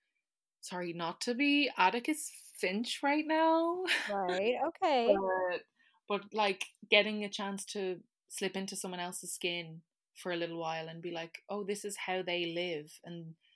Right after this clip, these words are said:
Speaker 1: and this is what it feels like, the good, the bad, and the ugly." And,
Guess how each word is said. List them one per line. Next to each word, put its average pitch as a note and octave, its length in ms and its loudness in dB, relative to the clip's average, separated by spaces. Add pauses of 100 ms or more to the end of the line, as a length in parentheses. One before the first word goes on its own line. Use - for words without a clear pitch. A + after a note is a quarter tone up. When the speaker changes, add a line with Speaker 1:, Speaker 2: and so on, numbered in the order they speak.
(200)
Speaker 1:
and F3+ 120 -8
this F#3 160 -2
is F#3+ 100 -8
what F#3+ 140 0
it F3+ 80 -6
feels F3+ 280 -2
like, E3 260 -6 (220)
the F#3+ 60 -8
good, F#3 280 2
the E3+ 60 -8
bad, E3+ 220 0
and E3+ 80 -10
the E3+ 60 -4
ugly." E3+ 520 -6
And, D#3+ 440 -12